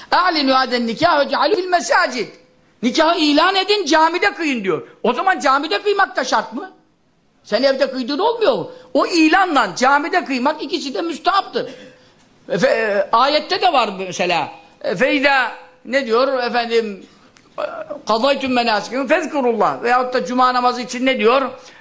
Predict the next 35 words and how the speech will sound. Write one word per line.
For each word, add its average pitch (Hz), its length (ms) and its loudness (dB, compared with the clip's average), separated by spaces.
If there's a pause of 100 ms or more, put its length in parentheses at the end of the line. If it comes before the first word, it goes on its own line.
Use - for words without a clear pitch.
(180)
E, 190 760 0
"Feyda 277 360 0
kazaytümus 262 500 0
salate 311 640 2 (580)
fenteşiru 311 640 0
fil 214 140 0
ard." 233 140 -8
Cuma 320 540 2
bittiği 339 320 2
zaman 262 340 2 (320)
gidin 349 340 0
dağılın 320 360 2 (260)
dükkanınıza 359 580 0
diyor. 170 200 -6 (580)
E 190 100 -2
şimdi 277 220 0
adam 269 300 0
cuma 294 340 0
bitti, 294 200 -2
adam 285 220 0
oturuyor 254 360 -2
tesbih 311 300 -6
çekiyor. 202 240 -4
Sen 247 180 0
de 285 40 0
geliyorsun 277 320 -2
adama, 269 460 0
"Şşt, - 340 -4 (200)
ne 226 60 0
oldu? 254 360 2 (340)
Ayet 285 400 2
var, 262 80 2
hadi 302 180 -2
çık, - 240 -4
çık." 453 140 -4